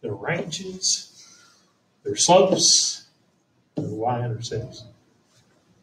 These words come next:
<clears throat> Now this function in the graph, well, that is g of x now.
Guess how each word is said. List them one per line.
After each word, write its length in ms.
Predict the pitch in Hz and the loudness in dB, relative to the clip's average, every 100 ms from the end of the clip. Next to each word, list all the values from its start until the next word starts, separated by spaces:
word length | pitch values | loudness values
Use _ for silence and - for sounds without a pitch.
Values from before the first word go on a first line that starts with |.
| _ _ _ _ | _ _ _ _
<clears throat> 720 | 349 - - 160 - - 185 - | 0 4 6 6 8 8 10 8
Now 120 | 135 | 8
this 540 | 214 - - - - - _ _ _ _ _ - | 10 8 6 2 -6 -20 _ _ _ _ _ -8
function 480 | - 180 175 - 156 | 4 8 8 8 4
in 140 | 127 | 4
the 60 | 120 | 4
graph, 520 | 139 190 214 - - _ _ _ _ _ _ _ _ _ _ _ | 8 10 8 2 -14 _ _ _ _ _ _ _ _ _ _ _
well, 180 | 131 143 | -4 4
that 260 | 175 185 175 | 6 6 4
is 300 | - - - 127 107 | 2 -2 -8 -10 -10
g 300 | - 165 123 | -4 -2 0
of 80 | |
x 320 | 120 104 - 120 | -2 -4 -6 -8
now. 320 | 101 - | -10 -16